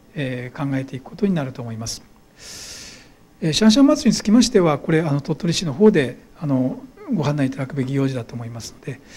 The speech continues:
えー、その会長を務めておられます市長をはじめ、えー、皆さんのご判断、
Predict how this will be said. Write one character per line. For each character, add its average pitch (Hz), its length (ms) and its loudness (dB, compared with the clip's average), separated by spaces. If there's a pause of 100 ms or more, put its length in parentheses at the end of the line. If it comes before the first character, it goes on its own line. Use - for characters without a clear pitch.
(520)
え 131 680 -6
ー、 - 20 -8
そ - 80 -8
の 143 100 -4
会 147 200 -4
長 156 160 -2
を 143 60 -4
務 151 200 -6
め 143 40 -4
て 143 100 -8
お 131 60 -2
ら 131 80 -4
れ 143 80 -2
ま 185 100 -2
す 175 140 -6
市 - 140 -4
長 180 100 0
を 139 40 -2
は 120 120 -6
じ 120 100 -8
め、 120 220 -6 (360)
え 147 100 -8
ー、 135 60 -8
皆 135 160 0
さ 135 160 -6
ん 135 120 -6
の 190 100 0
ご 175 140 -2
判 131 200 -2
断、 110 220 -10